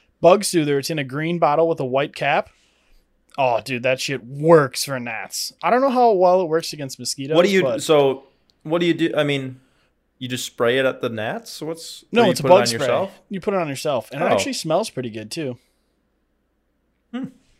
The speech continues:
Speaker 1: So, yeah,
Speaker 2: We should make
Speaker 1: I
Speaker 2: a cologne. We should make a cologne that's also, it also works as a bug spray.
Speaker 1: Bug spray. Yeah, I wonder
Speaker 2: Mm-hmm.
Speaker 1: if you can make that smell good, 'cause that would be,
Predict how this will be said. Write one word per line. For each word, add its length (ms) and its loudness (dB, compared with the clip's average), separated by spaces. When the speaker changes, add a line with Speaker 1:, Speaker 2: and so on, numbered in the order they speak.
Speaker 1:
So, 140 -2
yeah, 120 2
Speaker 2:
We 60 2
should 140 0
make 180 0
Speaker 1:
I 20 0
Speaker 2:
a 40 0
cologne. 720 0
We 100 -4
should 140 -8
make 120 -4
a 60 -2
cologne 520 -2
that's 160 -8
also, 420 -6
it 100 -6
also 240 -6
works 240 -20
as 80 -18
a 60 -18
bug 240 -10
spray. 280 -12
Speaker 1:
Bug 160 -4
spray. 380 -10
Yeah, 220 -10
I 40 -10
wonder 480 -6
Speaker 2:
Mm-hmm. 240 -10
Speaker 1:
if 160 -14
you 100 -8
can 140 -10
make 160 -12
that 160 -10
smell 260 -12
good, 240 -18
'cause 160 -20
that 160 -8
would 140 -12
be, 340 -20